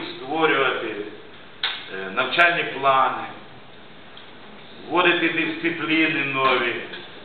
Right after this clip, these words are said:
проводити практику по-новому і так далі. Тобто все те, що робить, щоб було якраз і готувався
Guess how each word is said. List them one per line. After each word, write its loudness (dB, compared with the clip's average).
проводити 6
практику 4
по-новому -2
і 2
так -2
далі. 4
Тобто -2
все 6
те, 0
що 0
робить, 4
щоб -4
було 4
якраз 4
і 0
готувався 0